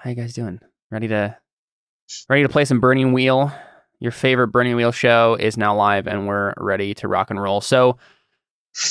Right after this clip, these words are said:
things have been going crazy. Things have been escalating on Death Unto Madness. And I'm thinking we're ramping to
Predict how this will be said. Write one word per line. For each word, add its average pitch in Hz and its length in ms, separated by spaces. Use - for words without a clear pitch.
things 226 240
have 214 120
been 143 340
going 147 200
crazy. 120 420
Things 131 300
have 120 120
been 110 480
escalating 113 720
on 107 360
Death 110 200
Unto 107 140
Madness. 104 560
And 113 460
I'm 131 220
thinking 175 500
we're 123 300
ramping 139 640
to 127 440